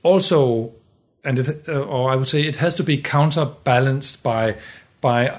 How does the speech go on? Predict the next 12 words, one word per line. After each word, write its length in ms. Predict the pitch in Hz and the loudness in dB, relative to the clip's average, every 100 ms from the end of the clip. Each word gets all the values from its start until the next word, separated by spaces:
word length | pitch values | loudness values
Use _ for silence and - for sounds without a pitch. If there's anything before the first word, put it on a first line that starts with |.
| - | -12
the 420 | - 147 135 139 | -12 -8 -4 0
other 160 | 143 165 | 0 0
part 220 | 131 123 | 0 0
of 120 | 110 | -2
the 100 | 123 | -2
vision, 460 | 113 123 139 123 120 | 0 0 0 -4 -2
which 200 | 127 143 | -2 0
is 160 | 135 | -2
being 320 | 131 131 135 135 | -2 -2 0 0
a 40 | |
research 640 | 113 151 143 131 127 - - | 0 0 0 -2 -2 -8 -8
institution, 840 | 156 - 131 147 143 147 156 151 | -8 -8 -6 -2 0 0 -4 -4